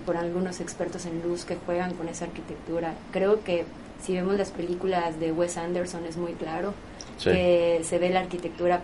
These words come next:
Speaker 1: perfectamente bien cuidada, la dirección de arte, la paleta de colores.
Speaker 2: Te manda a una época, hay un tema general
Speaker 1: Claro,
Speaker 2: que puedes
Speaker 1: bueno, eso de la
Speaker 2: identificarte.
Speaker 1: época, ahora sí que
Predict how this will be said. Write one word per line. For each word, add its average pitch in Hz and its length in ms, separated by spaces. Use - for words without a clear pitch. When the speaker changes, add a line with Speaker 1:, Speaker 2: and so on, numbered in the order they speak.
Speaker 1:
perfectamente 170 840
bien 165 200
cuidada, 175 500
la 170 120
dirección 170 440
de 170 80
arte, 170 280
la 170 120
paleta 165 340
de 165 120
colores. 170 520
Speaker 2:
Te - 100
manda 95 220
a 95 40
una 95 200
época, 87 1160
hay 101 160
un 98 120
tema 101 300
general 92 360
Speaker 1:
Claro, 185 80
Speaker 2:
que - 80
puedes 98 280
Speaker 1:
bueno, 185 140
eso - 20
de - 80
la 214 280
Speaker 2:
identificarte. 185 240
Speaker 1:
época, 185 240
ahora 185 140
sí 185 140
que 180 320